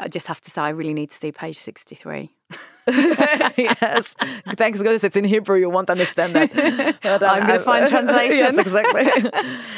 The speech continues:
Speaker 1: Um, I'm really interested to go back to that, because you could react in lots of different ways, but through one person's opinion, why is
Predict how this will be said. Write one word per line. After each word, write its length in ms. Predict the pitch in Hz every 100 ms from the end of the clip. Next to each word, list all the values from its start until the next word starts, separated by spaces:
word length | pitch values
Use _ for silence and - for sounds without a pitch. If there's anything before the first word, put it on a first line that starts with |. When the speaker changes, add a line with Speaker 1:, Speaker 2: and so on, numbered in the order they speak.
| - - -
Speaker 1:
Um, 220 | 370 370
I'm 220 | 349 370
really 220 | 330 427 440
interested 320 | 415 - 294
to 80 | 349
go 120 | 330
back 260 | 302 294
to 100 | -
that, 300 | 277 196 123
because 400 | - - 294 254 - _ _ _ _ _ _ _
you 120 | 285
could 160 | 320 302
react 320 | 311 294 -
in 80 | 269
lots 240 | 269 -
of 80 | 269
different 360 | 240 - 226 208
ways, 480 | 240 202 165 139 -
but 160 | 220
through 320 | - 277 285 262
one 200 | 269 262
person's 480 | - 240 220 233
opinion, 640 | 196 - 185 156 139 - 185 _ _ _ _
why 460 | - 262 302 349 349 _ _ _
is 520 | 233 240 208 - -